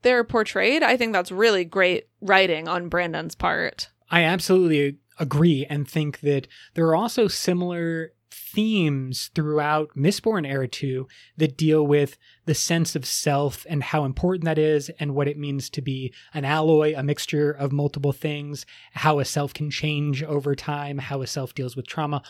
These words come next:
Speaker 2: All those things are kind of directly explored with the Wax and Wayne series. And I also think that there's something cosmologically that's important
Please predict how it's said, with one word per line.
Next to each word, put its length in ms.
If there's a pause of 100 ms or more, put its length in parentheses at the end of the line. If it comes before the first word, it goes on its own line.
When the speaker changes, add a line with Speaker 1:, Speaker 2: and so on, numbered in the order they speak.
(200)
Speaker 2:
All 140
those 480 (260)
things 240
are 60
kind 140
of 80
directly 540
explored 560
with 280 (320)
the 80
Wax 280
and 120
Wayne 240
series. 580 (340)
And 140
I 400 (200)
also 480
think 260
that 180
there's 360
something 360 (160)
cosmologically 1160
that's 160
important 560